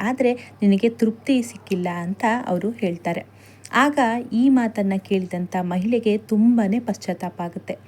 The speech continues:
ಆಕೆ ನಾನು ಮಾಡಿದ ಈ ತಪ್ಪನ್ನ ಸರಿಪಡಿಸುವ ಮಾರ್ಗವನ್ನ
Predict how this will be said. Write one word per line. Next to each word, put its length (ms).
ಆಕೆ 440
ನಾನು 340
ಮಾಡಿದ 340
ಈ 140
ತಪ್ಪನ್ನ 480
ಸರಿಪಡಿಸುವ 720
ಮಾರ್ಗವನ್ನ 680